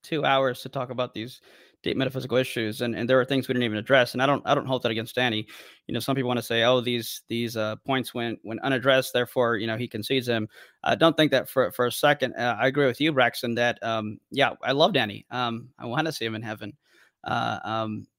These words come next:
you know, in the afterlife. Uh, and he said, he even said, "There's a lot of things we talked about that you can devote your life to." Yes and amen, uh, like Jesus. Uh, um, so I'm definitely gonna be praying for Danny. Um, he's a sharp thinker. I won't say this about many atheists, but I'll say this, subscribe to Danny's channel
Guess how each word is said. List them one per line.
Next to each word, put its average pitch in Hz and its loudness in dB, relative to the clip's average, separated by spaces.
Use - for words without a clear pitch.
you 113 -8
know, 107 -4
in 110 -6
the 117 -2
afterlife. 113 -2
Uh, - -4
and 127 -4
he 139 6
said, 139 6
he 139 2
even 143 4
said, 143 4
"There's 131 4
a 131 -2
lot 139 4
of 135 -6
things 139 0
we 123 -4
talked 135 0
about 123 -2
that 117 -8
you 123 -8
can 127 -6
devote 117 -6
your 113 -6
life 147 0
to." 113 -10
Yes 156 0
and 160 4
amen, 147 0
uh, 120 -8
like 113 -6
Jesus. - -8
Uh, - -10
um, 113 -6
so - 4
I'm 127 8
definitely 143 8
gonna 135 6
be 127 6
praying 151 6
for 127 0
Danny. 117 2
Um, 127 6
he's 165 8
a 143 6
sharp - 10
thinker. 180 6
I 135 12
won't 160 8
say 165 10
this 160 4
about 135 2
many 135 0
atheists, 123 -2
but - -4
I'll 131 4
say 131 0
this, 135 0
subscribe - 2
to 160 -10
Danny's 139 2
channel 127 -4